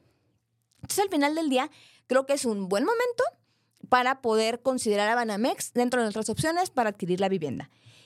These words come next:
Y también el aviso importante es que estas condiciones entraron a partir del primero de noviembre. Ahora, ¿hay algún tipo de restricción? Sí y no. Por ejemplo, los, las solicitudes que existían previos a esta fecha,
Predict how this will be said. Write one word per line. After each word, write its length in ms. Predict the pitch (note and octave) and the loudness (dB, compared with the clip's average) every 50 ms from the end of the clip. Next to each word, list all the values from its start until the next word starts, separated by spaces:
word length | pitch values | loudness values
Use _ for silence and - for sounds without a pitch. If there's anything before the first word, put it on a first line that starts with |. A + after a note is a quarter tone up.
| _ _ | _ _
Y 120 | - F4 G4+ A4 A#4+ A#4+ - | 0 2 2 2 2 0 0
también 260 | B3 A3+ A3 G#3 A3 | -2 0 0 0 0
el 100 | A3+ A#3+ | 2 2
aviso 260 | A#3+ A#3+ B3 - C#4+ | 2 0 0 -2 -2
importante 380 | C4+ C4+ D#4+ - F4+ E4+ C#4 C#4+ | -2 -2 -2 -2 -2 0 0 -2
es 120 | C4+ - | -2 0
que 160 | - B3 - - | -2 -2 -2 -2
estas 300 | G#3+ G#3 - A#3 A3 - | -4 -4 -4 -4 -4 -2
condiciones 580 | C#4+ C#4 D4 D4+ D4 C#4+ B3 B3 C#4 C#4 - - | -2 -2 0 0 0 0 0 0 0 -2 -2 -2
entraron 340 | C4+ D4 C4+ C4+ A#3+ A3+ A#3 | -2 -2 2 2 2 2 0
a 60 | A#3+ | -2
partir 280 | A#3+ C4 B3+ - A3+ G#3 | -2 -4 -4 -2 -2 0
del 140 | G#3+ A3 | -2 -2
primero 320 | A3 A3+ G3 F#3 F3+ F3+ G3 | -2 0 0 2 2 2 2
de 100 | G3+ F#3+ | 0 0
noviembre. 460 | F3 D#3 D3 C#3 - - - - - _ _ _ _ _ _ _ _ _ _ | -2 -4 -6 -6 -8 -10 -12 -14 -20 _ _ _ _ _ _ _ _ _ _
Ahora, 460 | - G#3 A3 G#3+ G#3 G3 E3 D3+ D3+ _ _ _ _ _ _ _ _ _ - | -2 0 0 2 2 0 -2 -4 -6 _ _ _ _ _ _ _ _ _ 2
¿hay 160 | - D#4 F4 | 2 2 4
algún 240 | F4+ F#4 E4+ F#4+ F4+ | 2 0 0 -2 -2
tipo 240 | - F4 - - F4 | -2 -2 -2 0 2
de 80 | F4 E4+ | 2 2
restricción? 540 | E4 E4 D#4 - - E4 - - F#4 F#4+ G#4+ A#4+ C5 _ _ _ _ _ _ _ _ _ _ _ - | 2 0 -2 -2 -6 -4 0 2 2 2 2 0 -6 _ _ _ _ _ _ _ _ _ _ _ -8
Sí 200 | - - F4+ G#4 A4+ - _ - | -4 -2 0 -2 -2 -4 _ 0
y 120 | - D4+ | 2 4
no. 240 | C4 A#3 F3 D#3+ - - - - - | 4 4 2 0 -4 -8 -16 -6 0
Por 100 | - A3+ | 2 2
ejemplo, 420 | A3+ A#3 C4+ B3 G#3 G3 F3+ F3 - | 2 2 0 0 2 2 0 0 2
los, 880 | A3 A3+ A3+ A3+ A3 A3 A3 A3 A3 A3 A3+ A3+ - - - - - _ | 2 2 4 4 4 2 2 2 2 2 0 -2 -2 -6 -10 -12 -12 _
las 220 | - G#3+ A3+ A#3 - | -2 0 0 2 2
solicitudes 580 | B3+ B3 B3 - C4 - - D#4 E4 F4+ - | 2 0 0 -2 -4 -2 0 2 2 2 0
que 80 | - E4+ | -2 -4
existían 400 | D#4+ - E4 C#4+ - D#4 C#4 C4+ | -2 -2 -2 0 0 0 0 2
previos 300 | A#3 A3 G#3+ A3 A#3+ B3+ | 2 2 2 2 0 0
a 40 | C4 | 0
esta 180 | A#3+ - D4 | -2 -2 -2
fecha, 420 | - E4+ E4+ E4 - D4+ C#4+ D4+ | 0 0 0 0 0 -2 -2 -2